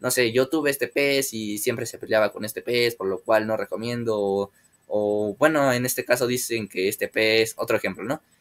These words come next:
En este pez dicen de que se pelea con estos, pero yo en lo personal nunca tuve ese problema, etcétera. Algo así podrías hacer. Afición al acuarismo, pero me estoy refiriendo, Oscar,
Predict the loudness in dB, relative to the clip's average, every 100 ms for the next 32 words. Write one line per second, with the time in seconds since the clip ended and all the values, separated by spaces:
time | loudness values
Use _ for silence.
0 | _ -6 -4 -2 2 4 6 4 0 -6
1 | -4 -4 -4 -4 -2 0 -2 -4 -4 -2
2 | 2 2 2 -4 -2 -4 -4 -2 2 4
3 | 4 4 0 -4 -8 -2 -2 -2 -2 -2
4 | 0 0 0 0 -2 -4 2 2 4 0
5 | 0 -4 -2 0 2 2 2 0 0 0
6 | 0 -2 -6 -8 _ _ _ _ _ _
7 | _ _ -20 -14 -14 _ _ _ _ _
8 | _ _ _ _ -20 _ -20 0 0 4
9 | 4 8 8 8 6 4 2 2 4 6
10 | 4 4 6 6 6 4 4 4 4 4
11 | 4 4 2 4 4 2